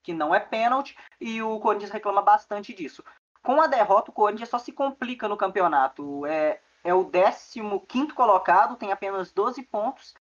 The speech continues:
Já o Sport faz uma ótima campanha, surpreendendo a todos. É o oitavo, tem dezessete pontos e está apenas dois da zona de classificação para a Libertadores.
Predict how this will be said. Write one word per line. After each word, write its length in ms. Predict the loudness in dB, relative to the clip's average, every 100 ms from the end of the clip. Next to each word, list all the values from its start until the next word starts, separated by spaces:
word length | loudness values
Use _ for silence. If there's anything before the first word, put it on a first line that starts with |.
| _ -10
Já 180 | 0 0
o 40 | 0
Sport 640 | -8 2 4 4 -2 -10 -6 -2
faz 160 | 0 0
uma 300 | 2 2 2
ótima 360 | 2 2 0 -8
campanha, 640 | -6 -8 -6 -8 -6 -10
surpreendendo 920 | -10 -12 -6 -4 -2 -4 -4 -4 0
a 60 | 0
todos. 600 | 0 -2 -2 -6 -14 -20 _ _ _
É 120 | 2 6
o 600 | 6 6 4 2 -4 -4
oitavo, 580 | 0 0 2 4 4 2
tem 140 | -4 -6
dezessete 420 | -4 -2 -4 -4
pontos 480 | -2 0 -2 -8 -20 _
e 60 | -12
está 220 | 0 2
apenas 420 | 4 2 -2 -2
dois 340 | -2 0 0 0
da 140 | 0
zona 260 | 0 -2 -6
de 80 | -4
classificação 480 | -4 -2 -4 -4
para 100 | 0
a 40 | 0
Libertadores. 720 | 2 0 -2 -2 -6 -8 -18